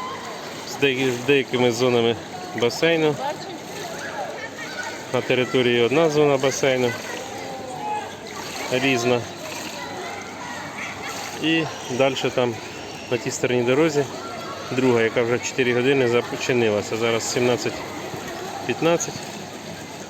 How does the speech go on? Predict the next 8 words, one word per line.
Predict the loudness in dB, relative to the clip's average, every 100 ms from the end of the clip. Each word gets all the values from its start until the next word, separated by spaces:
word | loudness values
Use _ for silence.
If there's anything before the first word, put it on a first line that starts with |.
| 0
Ось | 0 0
тут | 0 4
у |
нас | 4 4 0 -4
диско-площадка | 2 2 4 0 2 2 4 2 2
була. | 4 4 4 -2 -12 -10 -10 -8 2
Тут | 2 2 -4 -8 -10 -10 -10 -10 -8 -8 -6
барна, | 4 4 6 2